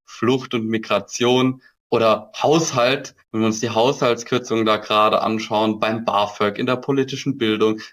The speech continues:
Halbierung der Mittel für die Bahn. Also da ist schon sehr viel Nachholbedarf. Dazu noch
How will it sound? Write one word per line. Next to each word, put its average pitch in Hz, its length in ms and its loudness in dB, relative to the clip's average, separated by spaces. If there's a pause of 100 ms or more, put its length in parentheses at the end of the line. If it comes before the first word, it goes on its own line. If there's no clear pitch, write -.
Halbierung 127 560 0
der 113 120 2
Mittel 120 220 -2
für 120 160 -4
die 110 100 -4
Bahn. 107 440 0 (260)
Also 107 340 0 (1000)
da 123 260 0
ist 120 160 -2
schon 110 240 0
sehr 120 260 -2
viel 113 240 -2
Nachholbedarf. 101 880 0 (240)
Dazu 107 320 -2
noch 120 380 0